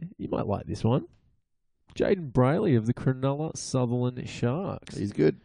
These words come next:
Speaker 1: How about these numbers? I had a look 'cause I was like, mate, how did Matt
Speaker 2: Who's this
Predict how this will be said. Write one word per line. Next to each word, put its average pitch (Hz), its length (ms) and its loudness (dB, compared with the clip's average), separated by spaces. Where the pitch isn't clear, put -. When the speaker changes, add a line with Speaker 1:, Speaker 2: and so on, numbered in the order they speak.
Speaker 1:
How - 80 0
about - 160 0
these 123 200 6
numbers? 113 380 4
I 127 80 4
had 180 100 4
a 143 60 6
look 117 240 8
'cause 127 160 2
I 139 40 4
was 143 200 2
like, 104 340 -8
mate, - 120 -10
how 233 180 -6
did 170 200 -8
Matt 131 280 -8
Speaker 2:
Who's - 100 -2
this 120 100 4